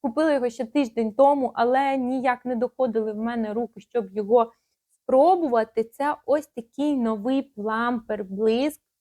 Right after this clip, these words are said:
від Maybelline. Просто який розривав усі чарти, можна так сказати. Тут їхнє фірмове пакування, яке я зараз буду намагатися якось відковиряти.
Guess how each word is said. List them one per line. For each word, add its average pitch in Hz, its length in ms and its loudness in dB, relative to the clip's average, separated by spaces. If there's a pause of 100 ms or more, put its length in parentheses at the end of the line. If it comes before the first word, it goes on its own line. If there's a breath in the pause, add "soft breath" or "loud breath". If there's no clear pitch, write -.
від 269 400 -2
Maybelline. 220 720 0 (360 soft breath)
Просто 233 380 2
який 262 360 0
розривав 233 880 0
усі 247 760 -4 (1500)
чарти, 277 500 2
можна 226 360 -4
так 226 200 -4
сказати. 233 640 0
Тут 277 400 -6
їхнє 214 480 -4 (120)
фірмове 262 560 0
пакування, 269 1120 2 (420)
яке 294 360 2
я 262 160 4
зараз 233 400 2
буду 233 380 0
намагатися 262 880 0
якось 233 560 0
відковиряти. 233 1080 0